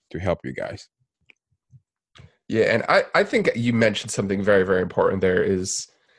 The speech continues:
Speaker 2: sleep and nutrition. They're both so boring, right?
Speaker 1: So
Speaker 2: Nobody,
Speaker 1: boring, man. It's not
Speaker 2: nobody
Speaker 1: sexy
Speaker 2: wants,
Speaker 1: enough.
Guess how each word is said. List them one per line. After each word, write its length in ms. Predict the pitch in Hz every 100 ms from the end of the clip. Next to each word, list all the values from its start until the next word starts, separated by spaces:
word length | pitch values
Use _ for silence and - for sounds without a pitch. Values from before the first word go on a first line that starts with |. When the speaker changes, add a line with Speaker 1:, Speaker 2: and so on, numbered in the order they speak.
| _ _
Speaker 2:
sleep 500 | - - - 135 175
and 180 | - 110
nutrition. 600 | 104 101 - 110 - 127
They're 100 | 123
both 280 | 151 104 90
so 320 | - - 98
boring, 560 | 87 90 92 90 90 92
right? 320 | 98 95 95
Speaker 1:
So 60 | 104
Speaker 2:
Nobody, 400 | 131 165 175 123
Speaker 1:
boring, 40 |
man. 120 | 113 -
It's 180 | 90 175
not 80 | 190
Speaker 2:
nobody 200 | 190 190
Speaker 1:
sexy 200 | 139 120
Speaker 2:
wants, 480 | 117 123 78 80 -
Speaker 1:
enough. 140 | -